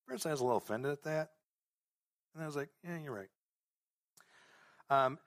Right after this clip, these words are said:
indeed, its crusading genius, whether in religion or politics, has always tended toward oversimplification of issues and the substitution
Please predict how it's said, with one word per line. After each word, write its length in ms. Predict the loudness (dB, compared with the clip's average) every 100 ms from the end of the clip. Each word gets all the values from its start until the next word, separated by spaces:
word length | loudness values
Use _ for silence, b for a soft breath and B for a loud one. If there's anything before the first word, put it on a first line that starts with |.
| -4
indeed, 680 | -4 0 2 4 4 0 -4 _ _ _ _
its 180 | -8 -8
crusading 760 | -6 -4 -4 0 0 2 0 -2
genius, 500 | -2 -2 0 0 0
whether 320 | 0 2 2
in 100 | 0
religion 400 | 0 2 2 2
or 80 | -4
politics, 680 | 0 2 4 2 -2 -4 -2
has 180 | -4 -4 0
always 360 | 4 6 4 0
tended 420 | -2 0 0 -2
toward 440 | -4 2 2 2 -4 b b b
oversimplification 1120 | 0 2 2 2 0 -2 -4 -4 0 0 -2
of 120 | -2 0
issues 520 | -2 -2 -4 -4 -6 _ _ -8
and 100 | -4
the 60 |
substitution 1040 | -2 2 0 0 -8 -2 -2 -2 -6 -6